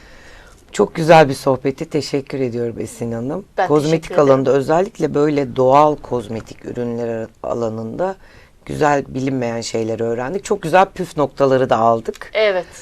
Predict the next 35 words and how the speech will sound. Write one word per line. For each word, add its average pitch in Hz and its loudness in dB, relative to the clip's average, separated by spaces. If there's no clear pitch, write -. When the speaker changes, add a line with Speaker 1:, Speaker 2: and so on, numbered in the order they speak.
Speaker 2:
evet. 190 0
Speaker 1:
Bana 208 10
biraz 208 8
zor 185 8
geldi 139 6
bir 143 2
yerden 135 6
sonra, 131 4
hani 127 -2
o 127 -2
adını 139 0
bile 135 0
telaffuz 135 -2
edemeyeceğim 123 -2
yağlar. 120 2
Speaker 2:
Evet. 233 2
Speaker 1:
Ama 196 6
durdura 175 4
durdura, 139 0
başa - 2
ala 131 6
ala 160 -2
seyircilerimiz 120 -2
bu 156 -4
formülleri 123 0
Speaker 2:
Tabii, 156 0
Speaker 1:
alıp 196 -4
Speaker 2:
tabii, 226 -2
tabii. 202 -8
Speaker 1:
kendilerine 254 6
Speaker 2:
Meraklılar 180 2
çok, - 0
yapa-, 208 2
yapacaklarına 220 -4
eminim. 180 -8